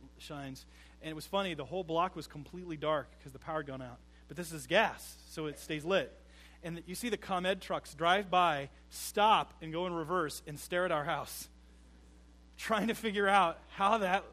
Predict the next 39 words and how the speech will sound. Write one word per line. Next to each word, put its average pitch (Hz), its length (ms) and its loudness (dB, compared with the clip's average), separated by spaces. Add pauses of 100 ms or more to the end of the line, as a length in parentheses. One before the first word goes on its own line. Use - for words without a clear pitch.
was 190 200 -4
on. 262 320 2 (1400)
And 208 80 -2
it's 233 100 -2
because 226 400 0 (220)
we, 247 280 -4 (540)
and, 190 220 -6
and 185 120 -4 (240)
it, 208 200 -10
it, 190 140 -10
he, 226 180 -6 (180)
they 196 100 2
noticed 262 400 2
it 220 100 -8
because 202 280 -8
it 190 140 -8
shined 240 320 -6
brightly 247 340 -2
in 214 60 -4
the 202 60 -4
midst 202 180 -8
of 185 80 -8
the 160 80 -10
darkness. 208 720 -6 (720)
And 214 120 -4
so 254 240 2
too 233 360 -4
are 190 240 -2
we 277 460 -6 (340)
to 185 100 -10
shine 185 280 -4
brightly 165 360 -4
in 151 80 -6
the 147 60 -8
midst 151 220 -10
of 143 60 -12
the 139 60 -14
dark 135 300 -6
place. - 560 -20